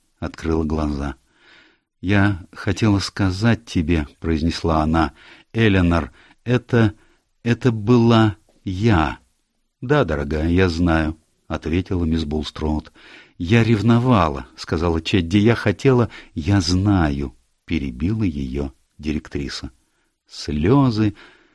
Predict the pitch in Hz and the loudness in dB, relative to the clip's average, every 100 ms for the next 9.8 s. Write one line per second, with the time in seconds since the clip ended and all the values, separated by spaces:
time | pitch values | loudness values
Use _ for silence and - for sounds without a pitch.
0 | _ _ _ 71 - 160 139 143 139 - | _ _ _ 0 2 4 4 2 2 0
1 | 123 113 - - 90 82 76 - - - | -2 -2 -4 -4 0 0 0 -6 -8 -6
2 | - 80 - 87 92 98 - _ _ _ | -6 -8 -8 -2 -2 -2 -8 _ _ _
3 | 73 76 - - 73 64 65 - - _ | -8 -6 -8 -6 -4 -4 -8 -10 -18 _
4 | _ _ _ _ 113 107 110 101 - _ | _ _ _ _ -8 -4 0 0 -2 _
5 | _ _ _ 131 117 123 117 131 120 92 | _ _ _ -8 -4 -4 -4 -2 -2 -2
6 | - 82 82 - _ _ - 92 113 113 | -2 -2 -4 -10 _ _ -8 -2 0 0
7 | - 120 - 92 78 76 - _ _ 98 | -2 -6 -2 -2 -2 -4 -10 _ _ 0
8 | 113 90 123 135 - 131 147 127 143 131 | 0 2 4 4 2 0 0 2 2 4
9 | 147 139 127 127 127 147 92 87 | 4 4 4 0 2 4 4 0